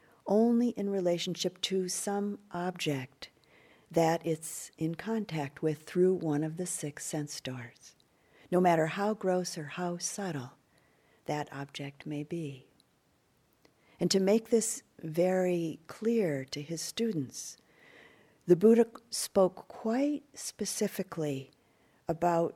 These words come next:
the six aspects or the six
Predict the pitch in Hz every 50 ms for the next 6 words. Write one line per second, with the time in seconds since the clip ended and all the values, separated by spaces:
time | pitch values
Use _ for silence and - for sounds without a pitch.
0 | _ _ - 156 170 170 170 165 160 - - - - 226 220 220 - - - -
1 | 170 170 180 175 - - - - 151 135 - - - - 165 160 160 160 156 151
2 | 143 - - _ _ _ _ _ - 160 165 160 160 156 160 - - - - 208
3 | 208 - - - -